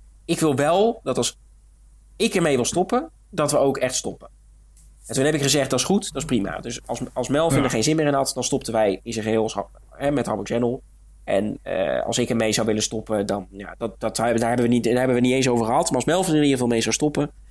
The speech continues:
Speaker 1: dan zou Habbo Channel ook stoppen. En, ehm, toen kan ik me, kan ik me nog heel, ja, ik kan me nog heel goed herinneren dat uiteindelijk ben ik een half jaar eigenaar geweest, hè, vanaf één januari tot eenendertig,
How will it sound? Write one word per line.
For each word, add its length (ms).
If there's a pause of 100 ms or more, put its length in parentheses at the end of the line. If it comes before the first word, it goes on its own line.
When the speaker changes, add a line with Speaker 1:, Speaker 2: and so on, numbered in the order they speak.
(240)
Speaker 1:
dan 100
zou 160
Habbo 160
Channel 260
ook 140
stoppen. 340 (580)
En, 460
ehm, 720 (960)
toen 120
kan 200
ik 60
me, 120
kan 120
ik 60
me 60
nog 100
heel, 220
ja, 240
ik 60
kan 120
me 60
nog 80
heel 120
goed 140
herinneren 360
dat 240
uiteindelijk 840
ben 160
ik 200
een 80
half 260
jaar 160
eigenaar 420
geweest, 360
hè, 160
vanaf 180
één 140
januari 480
tot 180
eenendertig, 460